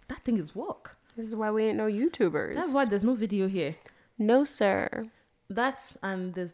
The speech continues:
Speaker 1: there, there's no money for it yet. But we're not saying can, the money cannot be there. God, do it for us.
Speaker 2: Mm.
Speaker 1: But
Speaker 2: He did it before.
Speaker 1: as you're doing it, God, also add assistant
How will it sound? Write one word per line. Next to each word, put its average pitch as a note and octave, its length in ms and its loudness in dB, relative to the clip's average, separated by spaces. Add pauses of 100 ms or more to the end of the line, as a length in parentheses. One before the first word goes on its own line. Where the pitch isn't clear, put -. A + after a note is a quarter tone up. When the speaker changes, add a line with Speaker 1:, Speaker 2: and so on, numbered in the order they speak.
Speaker 1:
there, F#3 100 -4
there's F3 300 -8
no G#3+ 100 -6
money F#3 260 -6
for D3+ 180 -8
it E3+ 260 -6
yet. D3+ 340 -8 (300)
But D4+ 540 6 (320)
we're A3+ 100 4
not D#4+ 140 4
saying B3+ 200 2
can, G#3+ 140 -2
the G3+ 60 0
money A#3 180 2
cannot G#3 260 -2
be F#3+ 80 -6
there. F#3+ 160 -2
God, A#3 300 -2
do C4 100 -4
it C4 140 -6
for G3+ 220 -4
us. - 200 -8
Speaker 2:
Mm. A#3 380 2 (240)
Speaker 1:
But A3+ 320 8
Speaker 2:
He C4+ 80 6
did C4+ 80 6
it G#3+ 80 4
before. C#4 440 4 (460)
Speaker 1:
as A3+ 160 8
you're A#3 120 8
doing C#4 220 4
it, A3+ 120 0
God, F#3+ 280 0
also B3 220 -2
add G3+ 140 2
assistant F3+ 560 -4